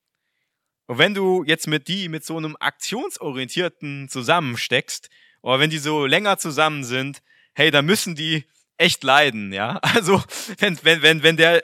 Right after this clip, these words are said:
Aktionsorientierte nicht, äh, aufpasst, ja. Meine Frau ist zum Beispiel eher kontemplativ, würde ich sagen, ja. Die,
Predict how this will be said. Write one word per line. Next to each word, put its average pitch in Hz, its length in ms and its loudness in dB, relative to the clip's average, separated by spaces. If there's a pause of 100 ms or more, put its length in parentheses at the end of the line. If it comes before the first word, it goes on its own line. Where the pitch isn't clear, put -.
Aktionsorientierte 151 1000 -2
nicht, 139 320 -8
äh, - 40 -6
aufpasst, 127 680 0
ja. 107 140 -4
Meine 156 200 4
Frau 143 220 0
ist 143 100 -4
zum 131 100 -12
Beispiel - 360 -4
eher 120 260 0 (300)
kontemplativ, 131 800 -4
würde 107 160 -10
ich - 100 -10
sagen, 110 340 -4
ja. 107 180 -6
Die, 110 240 -14